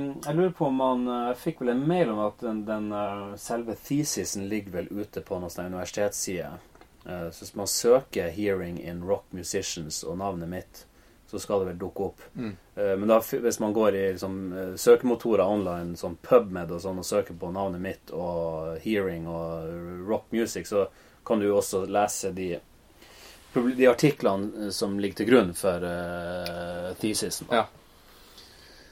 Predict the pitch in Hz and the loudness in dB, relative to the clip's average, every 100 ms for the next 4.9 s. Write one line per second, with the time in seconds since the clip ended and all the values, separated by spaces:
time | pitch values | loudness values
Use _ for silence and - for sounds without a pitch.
0 | - - - 113 117 110 113 90 123 123 | -20 -20 -6 0 2 4 4 4 6 6
1 | 117 127 110 107 107 104 104 120 127 - | 6 4 6 4 4 2 0 -2 -4 -4
2 | 95 - 104 104 95 98 - 131 143 135 | -4 -4 -2 -2 -2 -2 4 6 8 8
3 | 139 131 123 156 143 147 117 101 120 110 | 8 8 4 2 0 -4 -2 0 2 2
4 | 110 - 113 - _ _ - 113 87 | 0 -2 -4 -6 _ _ -4 -4 -4